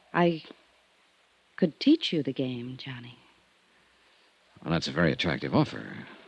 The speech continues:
Speaker 2: outside of business hours.
Speaker 1: But you think I'm mixed up in this?
Speaker 2: No, I'm not sure.
Speaker 1: Well, think about it, Johnny. And call me at my hotel.
Speaker 2: The Monte Casino.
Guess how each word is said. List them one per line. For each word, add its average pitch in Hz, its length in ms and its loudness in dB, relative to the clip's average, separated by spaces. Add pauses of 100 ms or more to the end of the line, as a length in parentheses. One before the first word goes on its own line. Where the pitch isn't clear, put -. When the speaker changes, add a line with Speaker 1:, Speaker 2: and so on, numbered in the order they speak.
(380)
Speaker 2:
outside 71 280 -6
of - 80 -14
business - 280 -8
hours. 123 380 -8 (340)
Speaker 1:
But - 160 -8
you 202 100 4
think 185 220 2
I'm 160 240 4
mixed 156 260 -2
up 156 160 -4
in 120 120 -2
this? 107 200 -4 (260)
Speaker 2:
No, 87 420 0 (180)
I'm 73 100 -8
not 202 120 2
sure. 58 460 0
Speaker 1:
Well, 156 160 2
think 175 260 0
about 131 200 -6
it, - 120 -8
Johnny. 113 380 -8 (840)
And 240 120 4
call 285 240 8
me 165 160 8
at - 100 0
my 185 160 6
hotel. 185 360 -2
Speaker 2:
The 143 80 8
Monte 202 240 12
Casino. 78 800 6